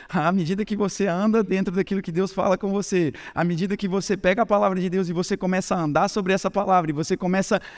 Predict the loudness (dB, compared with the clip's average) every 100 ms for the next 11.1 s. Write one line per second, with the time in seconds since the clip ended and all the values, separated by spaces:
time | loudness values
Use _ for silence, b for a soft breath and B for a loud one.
0 | -6 -6 0 0 2 -2 -2 -2 -2 -4
1 | -2 2 2 2 0 0 0 -6 B -4
2 | -2 0 0 0 0 2 0 -2 -2 -2
3 | 0 0 0 0 0 0 0 0 -2 0
4 | 0 0 -2 -2 -4 B B B -2 0
5 | 0 -2 -6 -4 0 0 0 0 -2 0
6 | 0 0 0 0 -2 0 -2 -4 -4 -4
7 | -4 -2 -2 -2 -4 -6 -4 -2 0 0
8 | 0 -2 -10 -20 _ _ _ _ _ _
9 | _ _ _ _ _ _ _ -6 -2 -2
10 | 2 2 2 0 2 2 2 0 -6 -18